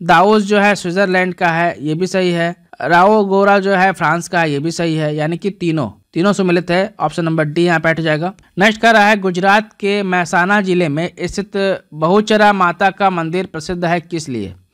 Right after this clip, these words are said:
तो गुजरात के महसाना जिले में स्थित जो है बहुचरा माता का मंदिर प्रसिद्ध है हिजरा समुदाय के संरक्षण हेतु,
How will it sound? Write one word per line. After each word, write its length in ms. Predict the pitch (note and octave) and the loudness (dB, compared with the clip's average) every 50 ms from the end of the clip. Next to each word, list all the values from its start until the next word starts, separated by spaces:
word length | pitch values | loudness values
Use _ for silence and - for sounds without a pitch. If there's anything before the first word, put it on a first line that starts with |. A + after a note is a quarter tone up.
| _ | _
तो 180 | - E3+ F3 F3 | -2 0 0 0
गुजरात 480 | F3 F3 E3 E3+ F#3 G3 G#3 G#3+ A3 - | 0 0 0 2 2 4 2 2 0 -4
के 160 | - G#3+ G#3+ | -2 -2 0
महसाना 440 | G#3 G3 G3 F3 - F#3+ F#3 G3+ G#3 | 0 0 0 0 0 0 2 2 0
जिले 240 | F#3+ G3 F#3+ F#3+ F#3+ | 0 0 0 0 0
में 160 | G3 G3 G3 | 0 -2 -4
स्थित 220 | - E3 F3+ F#3+ | -4 -6 -8 -6
जो 120 | F#3 F#3 F#3 | -4 -2 0
है 180 | F#3 F#3+ F#3 F3 | 0 0 0 0
बहुचरा 520 | E3 D#3 F3 F#3+ G3 - G3+ F#3+ F#3+ F#3+ F#3 | 0 0 0 0 0 0 0 2 4 2 2
माता 320 | F3+ E3 E3 D#3+ - F3+ | 2 0 -2 0 -2 -2
का 160 | E3 - F#3+ F3 | -2 0 -2 -2
मंदिर 280 | E3+ D#3+ D#3+ E3 F#3+ F#3 | -2 -4 -4 -6 -6 -8
प्रसिद्ध 320 | - E3+ - F#3 E3+ E3 | -8 -10 -8 -8 -4 -4
है 260 | D#3+ D#3 D#3+ E3 F3 G3 G#3 - _ _ _ _ | -2 -2 0 0 0 -2 -4 -8 _ _ _ _
हिजरा 320 | F3 F3+ G3 G3+ G#3+ G#3+ | -2 0 2 4 4 4
समुदाय 460 | G#3 G#3+ G#3 G3 G3+ F#3 F#3 F#3 G3 F3+ | 4 2 0 0 2 2 2 2 2 0
के 220 | F3+ F#3+ F#3+ F#3+ | -2 -4 -4 -2
संरक्षण 360 | E3 F#3 E3+ D#3+ - F#3 F#3 | -2 -2 -4 -4 -4 -4 -4
हेतु, 360 | E3+ E3+ E3 E3 - F3+ F#3+ | -4 -4 -6 -6 -8 -10 -8